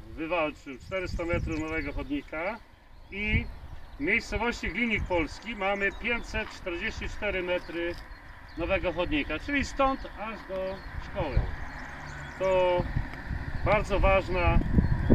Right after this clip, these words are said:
informacja, ponieważ, e, poprawi się bezpieczeństwo w ruchu pieszym. Przechodnie, którzy będą uczęszczać do kościoła, będą się czuć bezpieczniej. Mamy tutaj d-, dwa przepusty, które wymagają przebudowy.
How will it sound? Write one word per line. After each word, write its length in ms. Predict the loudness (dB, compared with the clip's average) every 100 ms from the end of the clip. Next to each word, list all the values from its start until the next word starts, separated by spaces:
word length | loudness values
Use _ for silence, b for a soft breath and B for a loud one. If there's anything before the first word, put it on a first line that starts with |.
| 8 6 6 6 6
informacja, 840 | 6 8 10 10 10 8 6 4 6
ponieważ, 500 | 8 10 10 8 4
e, 1120 | 4 4 2 2 2 2 2 2 2 2 4
poprawi 380 | 6 6 6 4
się 120 | 4
bezpieczeństwo 640 | 2 4 4 4 6 4
w 60 | 4
ruchu 300 | 2 2 4
pieszym. 400 | 6 6 6 4 2 -2 0 2 4
Przechodnie, 500 | 4 6 10 10 8
którzy 340 | 8 8 10
będą 400 | 8 8 6 6 6 6 4 4 0 2
uczęszczać 560 | 2 2 2 2 2
do 120 | 2
kościoła, 500 | 0 -2 0 0 2
będą 280 | 2 2 0
się 140 | -2 -4
czuć 220 | -2 4
bezpieczniej. 680 | 4 4 4 2 0 0 0 2 2 0 0
Mamy 300 | 4 6 6
tutaj 340 | 4 2 4 2
d-, 140 | 0
dwa 380 | 2 6 6 6
przepusty, 540 | 4 2 4 4 6 4
które 260 | 6 6
wymagają 560 | 6 6 6 6 6 6
przebudowy. 560 | 4 4 6 6 6